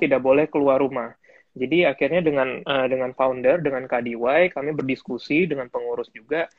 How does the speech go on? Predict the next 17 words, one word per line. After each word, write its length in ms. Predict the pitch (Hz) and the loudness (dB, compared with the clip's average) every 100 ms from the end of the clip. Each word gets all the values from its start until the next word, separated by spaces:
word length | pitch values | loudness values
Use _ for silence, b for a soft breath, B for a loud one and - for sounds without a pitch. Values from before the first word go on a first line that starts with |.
| b b b b b b _ | b b b b b b _
sebaiknya 400 | 147 151 196 185 | 4 4 4 2
perlu 160 | 160 156 | 6 6
ada 240 | 160 170 | 6 4
nih 240 | 160 160 | 2 -6
inovasi 480 | 143 143 143 139 - | -4 -4 -2 -4 -4
terbaru 400 | 139 139 139 139 170 | -8 2 4 4 4
yang 160 | 147 135 | 2 0
dilakukan 320 | 127 143 143 | -2 -2 -2
oleh 160 | 131 | -2
Alzi, 480 | 127 127 123 135 120 - _ _ _ | -2 -4 -2 -4 -4 -12 _ _ _
yaitu 320 | - 117 - | -6 -4 2
dengan 240 | 160 147 143 | 2 2 0
adanya 320 | 127 120 151 | -2 -2 0
layanan 480 | 131 123 123 143 156 | 0 2 2 0 0
Care 240 | - 139 | 4 4
Navigator 560 | 139 135 127 123 131 123 | 4 0 -2 -2 -2 -6
ini. 320 | 123 123 113 | -6 -8 -10